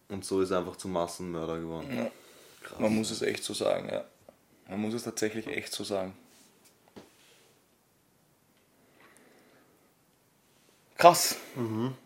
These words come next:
Speaker 2: Krass.
Speaker 1: Ah, vielen Dank, weil ich hab den Fall überhaupt nicht am Schirm gehabt.
Speaker 2: Und das ist
Speaker 1: Plus
Speaker 2: das, was ich eingangs erwähnt hab, warum's dann, glaub ich, wichtig ist, dass man solche Sachen immer wieder bespricht und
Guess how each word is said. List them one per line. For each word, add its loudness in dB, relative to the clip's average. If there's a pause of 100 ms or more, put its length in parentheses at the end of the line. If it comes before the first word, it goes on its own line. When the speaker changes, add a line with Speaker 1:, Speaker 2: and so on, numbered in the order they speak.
(160)
Speaker 2:
Krass. 8 (100)
Speaker 1:
Ah, 2
vielen 2
Dank, 10
weil 6 (800)
ich -8
hab 2
den 0
Fall 4
überhaupt 4
nicht -6
am -6
Schirm -4
gehabt. 0 (1040)
Speaker 2:
Und 2
das 6
ist 2
Speaker 1:
Plus 6
Speaker 2:
das, 2
was 0
ich 0
eingangs 4
erwähnt 2
hab, 0
warum's 0 (120)
dann, 0
glaub 2
ich, -10 (380)
wichtig -2
ist, -2
dass -4
man 4
solche -2
Sachen 2 (320)
immer 4
wieder 6
bespricht 0
und -4